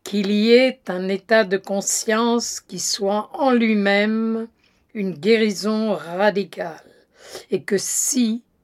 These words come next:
vous obtenez cette conscience, eh bien, vous obtenez la guérison.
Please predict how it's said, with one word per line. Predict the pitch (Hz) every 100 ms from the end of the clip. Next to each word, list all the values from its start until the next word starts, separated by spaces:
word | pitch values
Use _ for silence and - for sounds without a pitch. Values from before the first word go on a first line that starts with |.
| _ _ _ _ _
vous | 165 160 160 135 233
obtenez | 262 - _ _ 247 233 220 220 240 262
cette | 240 - 180 180 _
conscience, | - 196 - - 214 208 233 233 - - -
eh | 294
bien, | 180 208 208 220 - _ _ _ _ _ _ _
vous | 170 170 185
obtenez | 233 - - 233 208 208 196 214 _ _ _ _ -
la | 185 214 226
guérison. | 190 196 160 143 - 156